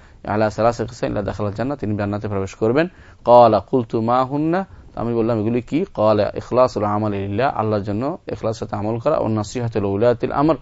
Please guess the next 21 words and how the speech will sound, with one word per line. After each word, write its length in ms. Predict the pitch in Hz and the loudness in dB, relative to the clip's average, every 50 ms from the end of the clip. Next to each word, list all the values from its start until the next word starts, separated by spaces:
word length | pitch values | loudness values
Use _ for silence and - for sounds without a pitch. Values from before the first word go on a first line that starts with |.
| - - - - - - - - - - | -10 -20 -20 -20 -20 -20 -20 -20 -18 -12
শাসকবৃন্দের 800 | 117 - 120 113 - - 156 160 143 123 135 131 123 117 123 107 | -4 -2 -2 -2 0 0 -2 -2 0 0 0 0 0 0 -2 -4
জন্য 320 | 110 180 104 110 131 147 - | -4 -6 -4 -4 -4 -4 -6
উপদেশ, 360 | - 110 113 101 101 107 104 - | -6 -6 -6 -4 -4 -4 -4 -2
কল্যাণ 320 | - 117 117 110 104 98 95 | 0 0 2 0 0 -2 -4
কামনা, 400 | 87 98 95 101 101 110 147 - - - - - - - | -4 -4 -2 -2 -2 -4 -6 -8 -10 -20 -20 -20 -10 -2
"ওয়া 140 | - 113 113 | 0 2 2
লুজুমুল 420 | 110 110 110 113 135 135 127 113 | 2 2 0 0 0 0 0 -2
জামা", 380 | 98 - 101 110 135 156 - 120 107 | -4 -4 -4 -2 -2 -2 -2 -2 -4
মুসলিম 640 | 107 104 - - - 127 131 139 - 233 247 240 139 | -6 -8 -10 -8 -6 -4 -4 -4 -4 -8 -12 -10 -4
দলের 220 | 113 107 107 101 | -2 -2 -2 -2
সাথে, 220 | 98 - - 113 110 | -4 -6 -8 -6 -4
মুসলিমদের 460 | 107 110 - - 120 117 117 113 117 | -6 -6 -6 -6 -4 -4 -4 -4 -6
সাথে 240 | - - 101 - 120 | -8 -8 -6 -4 -4
একত্রবদ্ধ, 560 | 117 113 - - - - 113 104 104 104 - | -4 -6 -10 -14 -12 -8 -8 -6 -6 -6 -6
একতাবদ্ধ 460 | 104 - 104 101 - 98 101 104 104 | -6 -6 -6 -4 -4 -4 -2 -2 -2
হয়ে 200 | 120 120 120 120 | -2 0 -2 -2
থাকা, 240 | 117 123 123 135 139 | -4 -4 -2 -2 -2
দলাদলিতে 520 | 110 107 107 107 107 98 104 101 101 101 | -2 0 -2 -2 0 -2 -2 -4 -4 -4
বিভক্ত 260 | 98 110 110 - - | -2 -4 -4 -2 -2
না 140 | 127 123 123 | -2 0 2
হওয়া, 220 | 127 135 120 95 | 4 4 2 2